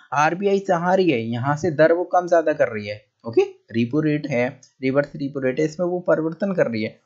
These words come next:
और चाह रही है कि बैंक इसका लाभ किसको दे, आम उपभोक्ता को दे, तभी तो वो जाकर के म-, मार्केट में मांग कम ज़्यादा करेगा ना। लेकिन बैंक क्या करती है, इसको वो स्वयं यूज कर लेती है। मतलब एक बहुत ही कॉम्प्लिकेटेड हो जाता है और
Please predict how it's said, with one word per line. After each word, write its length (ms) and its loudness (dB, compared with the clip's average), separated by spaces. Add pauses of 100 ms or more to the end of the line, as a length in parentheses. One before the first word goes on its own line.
(160)
और 120 2
चाह 320 0
रही 160 2
है 100 2
कि 280 -2 (260)
बैंक 400 0
इसका 260 2
लाभ 240 4
किसको 260 0
दे, 220 0 (220)
आम 240 2
उपभोक्ता 600 -2
को 120 -2
दे, 140 -2
तभी 380 0
तो 120 0
वो 100 2
जाकर 280 2
के 140 -4
म-, 400 -6 (240)
मार्केट 420 -2
में 80 -2
मांग 240 -6
कम 180 -2
ज़्यादा 240 4
करेगा 280 0
ना। 140 -8 (300)
लेकिन 340 4
बैंक 240 2
क्या 120 2
करती 280 0
है, 180 -6 (220)
इसको 280 -2
वो 100 -2
स्वयं 460 -2 (200)
यूज 220 -2
कर 160 0
लेती 260 -4
है। 200 -14 (360)
मतलब 340 0
एक 220 -4
बहुत 300 -2
ही 40 -4
कॉम्प्लिकेटेड 760 -2
हो 60 -4
जाता 300 4
है 80 4
और 320 2